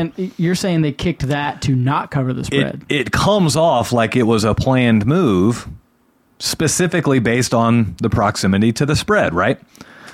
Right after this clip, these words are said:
Speaker 1: So then, what,
Speaker 2: Okay.
Speaker 1: what happens Sunday
Speaker 2: Okay.
Speaker 1: night?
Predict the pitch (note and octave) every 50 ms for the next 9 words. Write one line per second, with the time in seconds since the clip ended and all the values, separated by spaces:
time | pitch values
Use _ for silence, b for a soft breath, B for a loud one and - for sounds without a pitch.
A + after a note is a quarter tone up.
0 | B B B B B B _ _ _ _ - - - C3+ G#2 F#3 A3 A#3 F#3 C#3
1 | D3+ F3 D#3+ - - - - - _ _ _ - - C#3 D#3 D3 C#3 D#3 E3 G3
2 | G3+ - _ - B2+ D#3 E3+ D3 D#3 D#3 D#3 D3+ D#3+ D3 C#3+ - - - - -
3 | D#3 D#3 C#3+ C#3 C#3 C3+ E3+ G3 E3 E2 -